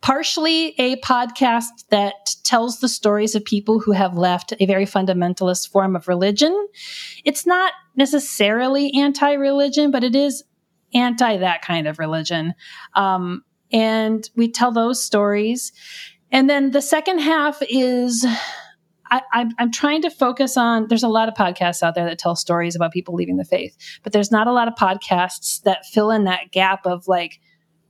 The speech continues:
okay, you've lost your entire worldview. You've lost your entire pa-, paradigm. What the fuck do we do next?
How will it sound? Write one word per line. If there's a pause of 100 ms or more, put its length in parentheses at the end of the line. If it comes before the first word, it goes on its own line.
(300)
okay,
you've
lost
your
entire (760)
worldview. (440)
You've
lost
your
entire
pa-,
paradigm. (960)
What
the
fuck (160)
do
we
do
next?